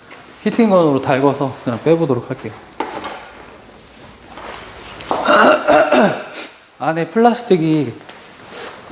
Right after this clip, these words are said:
좀 따뜻해야 부러지지 않거든요. 유리를 다시 사용해야 되기 때문에, 혹시나 유리를 빼다가 유리 브라켓이 부러지거나 하면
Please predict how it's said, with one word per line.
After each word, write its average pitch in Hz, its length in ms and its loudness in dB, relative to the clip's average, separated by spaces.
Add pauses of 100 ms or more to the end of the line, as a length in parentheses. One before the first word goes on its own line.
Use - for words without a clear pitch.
(640)
좀 143 380 2 (680)
따뜻해야 185 960 4
부러지지 196 400 4
않거든요. 120 560 -2 (340)
유리를 147 360 2
다시 127 280 -4
사용해야 175 500 4
되기 113 220 -2
때문에, 113 300 -6 (1120)
혹시나 196 400 4 (500)
유리를 190 320 6
빼다가 214 400 6
유리 165 580 0 (240)
브라켓이 165 320 0 (120)
부러지거나 202 520 4
하면 175 260 0